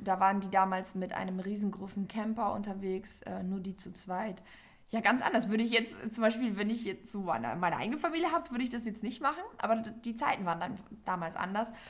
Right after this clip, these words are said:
Und meine Eltern, die haben schon immer ganz gerne große Fernreisen auch gemacht. Ich, äh, nenne mal, also wir haben immer so einen Unterschied gehabt zwischen Kleinreisen, das waren immer die nach Polen zu meiner,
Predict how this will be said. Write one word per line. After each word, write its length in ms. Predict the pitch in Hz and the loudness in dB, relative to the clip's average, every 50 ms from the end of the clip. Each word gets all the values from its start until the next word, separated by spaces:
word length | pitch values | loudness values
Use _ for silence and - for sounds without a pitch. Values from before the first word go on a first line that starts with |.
| - - - | -18 -16 -6
Und 100 | - 208 | 0 4
meine 220 | 220 220 220 202 - | 6 6 6 6 4
Eltern, 400 | - 226 285 - 359 349 311 262 | 2 0 0 0 0 0 2 2
die 160 | 240 247 247 - | 0 0 2 4
haben 460 | 254 240 233 233 233 226 233 240 240 240 - | 6 6 6 6 4 2 0 -2 -4 -4 -6
schon 180 | 196 - 226 214 | -6 -6 -6 -4
immer 240 | - 226 226 226 220 | 0 2 2 4 4
ganz 440 | 220 208 208 208 208 - - - - | 2 0 0 -2 -4 -6 -8 -8 -4
gerne 360 | 202 202 202 202 202 196 190 | -2 0 0 0 0 -2 -4
große 520 | 190 - - 208 208 220 220 220 208 202 196 - - | -6 -8 -8 -6 -4 -4 -4 -6 -8 -8 -10 -12 -10
Fernreisen 580 | - 220 226 240 262 269 269 269 269 277 269 277 | -6 -2 2 2 2 2 2 2 2 2 0 -2
auch 220 | - - 254 - | -4 -4 -4 -4
gemacht. 320 | - 262 262 277 294 285 - | -4 -2 0 0 0 0 -4
Ich, 160 | - 226 214 - - - | -8 -8 -8 -8 -10 -10
äh, 80 | - | -8
nenne 260 | - 208 214 220 214 214 | -6 -4 -4 -2 -2 -2
mal, 180 | 208 208 214 214 - - - - - | -2 -4 -4 -6 -10 -18 -20 -18 -12
also 180 | - 190 196 208 | -10 -6 -2 2
wir 60 | 220 | 2
haben 120 | 226 240 | 2 4
immer 360 | 226 220 220 214 208 208 202 202 | 2 2 2 2 0 0 -2 -4
so 80 | 202 | -6
einen 100 | 196 196 | -6 -4
Unterschied 400 | - 233 240 254 240 - 233 - | -4 -4 -4 -4 -4 -6 -6 -4
gehabt 260 | - 220 214 214 214 | -2 -2 -2 -2 -4
zwischen 380 | - 208 214 208 - 208 202 196 | -6 -8 -6 -4 -2 -2 -2 -2
Kleinreisen, 680 | - - 226 208 214 233 247 254 247 240 247 254 247 226 | -2 -2 0 2 2 2 2 4 4 2 4 2 2 0
das 160 | 214 214 - | 0 -2 -2
waren 120 | - 202 208 | -4 -4 -4
immer 200 | 214 202 196 190 | -4 -4 -4 -4
die 100 | 208 202 | -4 -4
nach 240 | 190 190 196 - | -4 -4 -6 -8
Polen 400 | - - 285 269 269 254 254 254 | -8 -4 0 2 2 2 2 0
zu 140 | 240 - 226 | 0 -4 -4
meiner, 360 | 208 202 202 196 190 190 196 | -2 -2 -2 0 -2 -2 -4